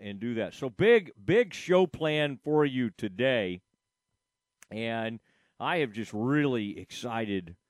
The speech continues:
about all of this. And Rangers, uh, going great guns. Aaron, I think you probably saw last night a, a record. Did not think we would see Andrew Heaney do this.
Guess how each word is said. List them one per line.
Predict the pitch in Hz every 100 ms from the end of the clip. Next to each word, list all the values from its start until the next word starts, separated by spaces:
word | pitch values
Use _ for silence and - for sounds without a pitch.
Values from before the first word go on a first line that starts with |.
| _ _ _ -
about | 107 110 101
all | 110 120 104
of | 85 76
this. | 80 71 - - -
And | 98 92 95 92 90 - _ _ -
Rangers, | 104 143 175 175 170 170 180 - - -
uh, | 143 127 123 117
going | 151 175 170
great | 139 156 175 120
guns. | 131 147 156 175 - - _ _ _ _ _ _ _ 110
Aaron, | 139 180 175
I | 143
think | - 160 -
you |
probably | 147 170
saw | 156 170 165
last | 160 156 151 -
night | 143 165 196 - 123
a, | 123 127 117 110
a | 120 120
record. | 110 120 165 - 180 185 196 185 _ _ _ _
Did | 139 135
not | 143 175 -
think | 175 170
we | 160 165
would | 156 135
see | - 180 170 123
Andrew | 143 170 143 170 156
Heaney | 131 170 175 180 135
do | 151 190
this. | 165 190 240 - -